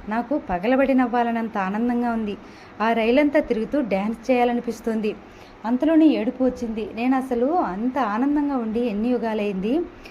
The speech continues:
నేను అతని చేయి గట్టిగా పట్టుకుని లేవబోయి ఆవేశంగా, "బ్రహ్మి, నేను నీ దగ్గర నుంచి ఎక్కడికి వెళ్ళను, జన్మలో వెళ్ళను. ఎవరు వచ్చినా నన్ను పంపవుగా?" ఏడుస్తూ అడిగాను. "ఎక్కడికి పంపనులే, పడుకో."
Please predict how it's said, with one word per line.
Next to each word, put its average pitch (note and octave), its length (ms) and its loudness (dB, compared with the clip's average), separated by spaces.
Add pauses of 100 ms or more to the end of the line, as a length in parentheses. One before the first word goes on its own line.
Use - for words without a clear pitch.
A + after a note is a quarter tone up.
(240)
నేను B3+ 180 2
అతని A3+ 260 -2 (120)
చేయి C4+ 160 4 (100)
గట్టిగా A#3+ 300 -2
పట్టుకుని A#3+ 400 -4
లేవబోయి G#3+ 560 0
ఆవేశంగా, B3 600 0
"బ్రహ్మి, G#3 500 0 (360)
నేను B3 260 4
నీ A#3 120 -2
దగ్గర G#3 360 0
నుంచి C#4+ 260 4
ఎక్కడికి B3 380 -4
వెళ్ళను, A#3 320 0 (140)
జన్మలో B3+ 400 2
వెళ్ళను. A3+ 380 0 (200)
ఎవరు A#3+ 240 -2
వచ్చినా B3+ 340 -2
నన్ను C4+ 260 2
పంపవుగా?" A3 720 -2 (460)
ఏడుస్తూ B3 440 0
అడిగాను. A3+ 340 0
"ఎక్కడికి C4+ 380 -2
పంపనులే, A3+ 580 -4
పడుకో." A#3 460 -2